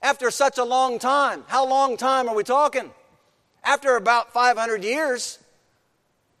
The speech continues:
from the Exodus to the time of David, God is again setting forth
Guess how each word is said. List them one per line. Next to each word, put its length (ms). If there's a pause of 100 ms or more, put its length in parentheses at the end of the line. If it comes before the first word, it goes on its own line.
(340)
from 140
the 140
Exodus 720 (380)
to 100
the 80
time 260
of 120
David, 500 (1120)
God 300
is 160
again 640 (140)
setting 400
forth 320